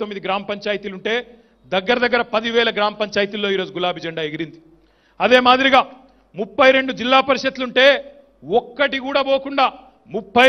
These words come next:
రెండింటికి ముప్పై రెండు జిల్లా పరిషత్తుల్లో ఈరోజు హండ్రెడ్ బై హండ్రెడ్ పర్సెంట్ గులాబీ జెండా ఎగిరింది. మళ్ళీ శాసనసభ ఎన్నికలు వస్తే నూట పంతొమ్మిది స్థానాల్లో బ్రహ్మాండంగా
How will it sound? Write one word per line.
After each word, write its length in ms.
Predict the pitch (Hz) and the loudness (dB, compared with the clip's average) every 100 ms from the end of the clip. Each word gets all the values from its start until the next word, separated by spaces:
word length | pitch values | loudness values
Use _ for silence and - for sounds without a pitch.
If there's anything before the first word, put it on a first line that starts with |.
| 269 | 4
రెండింటికి 360 | 277 294 285 277 | 0 -2 -4 -6
ముప్పై 200 | 269 262 262 | -2 0 0
రెండు 140 | 247 202 | -4 -2
జిల్లా 160 | 233 233 | -2 0
పరిషత్తుల్లో 480 | 233 208 220 214 220 190 - - 175 | -4 -6 -4 0 0 -2 -12 -6 0
ఈరోజు 220 | 220 196 147 | 2 0 -4
హండ్రెడ్ 340 | 202 254 269 254 | -4 -2 -2 0
బై 80 | 240 | 0
హండ్రెడ్ 220 | 226 226 214 | 0 -2 -4
పర్సెంట్ 280 | 208 208 180 | -8 -8 -8
గులాబీ 260 | 185 185 175 | -6 -6 -6
జెండా 180 | 165 165 160 | -10 -10 -10
ఎగిరింది. 280 | 160 151 - _ _ _ _ _ - | -10 -16 -20 _ _ _ _ _ -4
మళ్ళీ 260 | 190 240 247 233 | -2 0 -2 0
శాసనసభ 480 | 226 240 240 226 233 | -2 -2 -4 -4 -4
ఎన్నికలు 260 | 240 254 247 | -4 -2 -4
వస్తే 200 | 240 247 262 - - _ _ _ _ | 2 4 4 0 -18 _ _ _ _
నూట 240 | 175 240 294 269 240 | -6 -2 0 0 -2
పంతొమ్మిది 400 | 226 254 247 226 | -2 -2 -2 -8
స్థానాల్లో 500 | - 220 254 262 285 254 - - _ _ - | -4 -2 2 4 4 4 -2 -20 _ _ -6
బ్రహ్మాండంగా 600 | 196 214 214 247 247 | -6 0 0 2 2